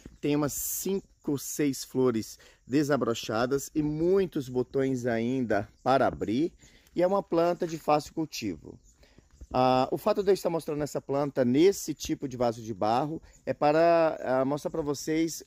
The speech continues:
como é interessante você fazer experiências decorativas com as suas plantas. Claro, proporcionando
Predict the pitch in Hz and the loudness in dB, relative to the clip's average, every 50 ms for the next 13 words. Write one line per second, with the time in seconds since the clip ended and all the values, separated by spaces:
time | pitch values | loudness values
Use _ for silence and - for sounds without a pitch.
0 | - - 160 165 190 196 202 196 - 202 190 175 156 - - 185 175 175 - - | -8 -2 0 0 0 0 -2 -2 0 0 0 0 -2 -2 -2 -2 -2 -2 -2 -2
1 | 147 147 143 - 170 156 147 - - 151 135 123 127 143 139 139 131 123 123 - | -4 -4 -4 -2 -6 -6 -6 -2 -2 -2 -2 0 0 2 2 4 2 2 0 -4
2 | - 123 - - - 143 131 127 123 131 147 160 147 - - 127 113 113 - - | -10 -12 -12 -6 -4 -2 0 0 0 0 0 -2 -4 -4 -2 -2 -2 -2 -4 -8
3 | - - - - - - _ - 120 147 214 214 - 208 208 185 170 - - - | -12 -16 -20 -20 -20 -20 _ -6 2 2 2 2 2 0 0 0 0 -2 -4 -6
4 | - 151 143 147 156 - - - 147 147 139 - - 156 - - - 120 107 92 | -4 -4 -2 -2 -4 -6 -4 -2 -2 -2 -2 -2 -6 -8 -8 -6 -4 -4 -2 -2
5 | 87 - 95 95 - - _ - - 135 131 123 123 127 135 147 175 202 _ _ | -4 -6 -10 -12 -12 -14 _ -2 2 2 4 6 6 4 4 2 0 -4 _ _
6 | _ - - - _ _ _ _ _ _ - 143 143 - - 139 - - 151 131 | _ -20 -20 -20 _ _ _ _ _ _ -4 -4 -2 -2 -4 -8 -6 -2 0 0
7 | 110 110 113 117 127 143 160 170 175 170 | 0 2 2 2 2 2 0 0 -2 -6